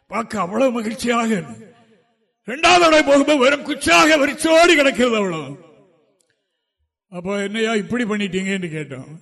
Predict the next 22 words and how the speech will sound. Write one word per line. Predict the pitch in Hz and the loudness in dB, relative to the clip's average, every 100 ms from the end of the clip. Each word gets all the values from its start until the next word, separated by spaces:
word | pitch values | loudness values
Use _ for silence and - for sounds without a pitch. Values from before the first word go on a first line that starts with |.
| - | -14
"ஐயா, | 160 170 | -8 -4
என்னமோதான் | 180 175 190 196 196 175 | -4 -4 -4 -4 -4 -6
இருக்குது, | 165 - 156 156 | -8 -10 -8 -8
என்னமோதான் | 170 185 185 | -8 -8 -10
கனி | 160 170 | -10 -10
கொடுக்கும், | 151 143 - 131 123 _ _ _ _ _ _ | -10 -12 -16 -20 -20 _ _ _ _ _ _
என்னமோதான் | 175 240 277 285 285 302 247 | -4 -2 2 2 4 2 2
கனி | 262 | 2
கொடுக்கும். | 262 262 233 | 2 0 -2
இப்ப | 233 | -4
களை | - 277 311 294 | -2 2 4 4
நெருக்கி, | 277 277 262 269 269 | 4 2 0 -4 -4
களை, | 226 277 269 | 0 2 2
களை | 254 277 | 2 2
பிடுங்கி, | 262 269 269 294 | 2 0 0 -2
களை | 302 247 269 294 | -2 0 2 2
பறி, | 277 269 240 | 2 0 -2
களை | 240 285 | 0 2
நெருக்கி | 269 262 254 202 320 302 202 330 302 190 - | 2 0 -2 0 2 2 0 -6 -20 -20 -18
சுத்தம் | 202 - 254 | -18 -8 -6
பண்ணி | 220 202 | -6 -6
இருக்கின்றது. | 175 160 - 156 139 123 | -6 -8 -12 -16 -16 -16